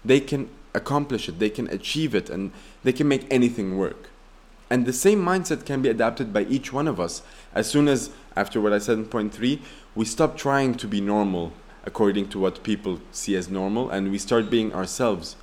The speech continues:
Also, what I mean with, uh, not setting boundaries is,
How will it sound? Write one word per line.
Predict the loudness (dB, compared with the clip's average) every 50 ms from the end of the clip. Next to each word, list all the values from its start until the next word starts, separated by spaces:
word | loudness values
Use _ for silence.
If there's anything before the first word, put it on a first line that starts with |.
| -20 -20 -20 -20 -20 -20 -20 -20 -20 -20 -20 -20 -20 -20 -20 -12 2 4
Also, | 6 6 6 6 4 4 4 4
what | 4 2 2 2
I | 2 2
mean | 2 2 2 2 2 2
with, | 2 2 0 0 -4
uh, | -4 -2 0 0 0 0
not | 2 0 0 0 0
setting | -2 -2 0 -2 0
boundaries | 0 0 0 2 0 -2 -2 0 0 -2 -2 -4 -6
is, | -2 0 2 4 4 2 2 -4 -10